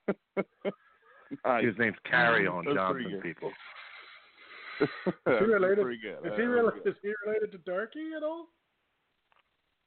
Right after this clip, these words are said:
Speaker 2: He's not related
Speaker 1: Oh,
Speaker 2: to
Speaker 1: God.
Speaker 2: Darky Johnson, no.
Speaker 3: No,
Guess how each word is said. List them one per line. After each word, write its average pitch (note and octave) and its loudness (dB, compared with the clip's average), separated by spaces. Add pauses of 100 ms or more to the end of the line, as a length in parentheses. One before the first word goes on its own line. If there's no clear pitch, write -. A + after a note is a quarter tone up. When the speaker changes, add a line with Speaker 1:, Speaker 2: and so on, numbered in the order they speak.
Speaker 2:
He's - -14
not A#2+ 2
related A#2 4
Speaker 1:
Oh, A2+ 4
Speaker 2:
to A2 2
Speaker 1:
God. A2 0
Speaker 2:
Darky F2+ 0
Johnson, D#2+ -16
no. D3 -12 (240)
Speaker 3:
No, D3 -8